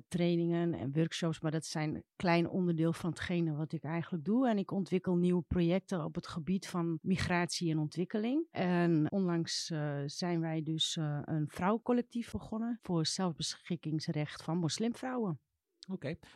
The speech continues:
Speaker 2: we gaan natuurlijk, eh, uitgebreid in op, eh, wat, eh, Speak, eh, doet en wat het,
Speaker 1: Mhm.
Speaker 2: eh, wil doen. En waarom jullie het zijn begonnen. Maar nog even terug naar, naar jou. Waar komt je activisme vandaan?
Speaker 1: Oh ja, dat is best wel, eh, eigenlijk, ehm, ontwikkeld.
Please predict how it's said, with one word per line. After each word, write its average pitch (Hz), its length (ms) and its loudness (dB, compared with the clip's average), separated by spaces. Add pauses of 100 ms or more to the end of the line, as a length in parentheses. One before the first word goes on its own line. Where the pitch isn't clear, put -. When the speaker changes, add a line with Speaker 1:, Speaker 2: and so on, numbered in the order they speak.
Speaker 2:
we 151 80 0
gaan 165 140 2
natuurlijk, 156 340 2
eh, 151 80 4
uitgebreid 151 520 2
in 165 240 -2
op, 131 240 -6
eh, 139 120 0
wat, 135 280 -4
eh, 127 100 -2
Speak, 127 440 -6
eh, 123 400 0 (100)
doet 151 300 2
en 127 160 -2
wat 131 160 2
het, 127 120 2
Speaker 1:
Mhm. 170 80 0
Speaker 2:
eh, 123 120 4
wil 143 240 4
doen. 113 280 2 (160)
En 113 120 -6
waarom 123 220 2
jullie - 40 4
het 117 80 0
zijn 123 180 -2
begonnen. 165 280 -6
Maar 143 120 -2
nog - 80 -4
even 170 180 0
terug 165 240 -2
naar, 143 400 0
naar 139 200 -2
jou. 143 480 2
Waar 139 120 2
komt 127 160 -2
je - 60 -2
activisme 127 500 2
vandaan? 85 320 -6 (220)
Speaker 1:
Oh 185 320 -2
ja, 151 200 -4
dat 165 220 -4
is - 220 -4
best 247 200 0
wel, 220 280 0
eh, 165 380 0
eigenlijk, 208 580 -4
ehm, 175 420 2 (180)
ontwikkeld. 247 840 2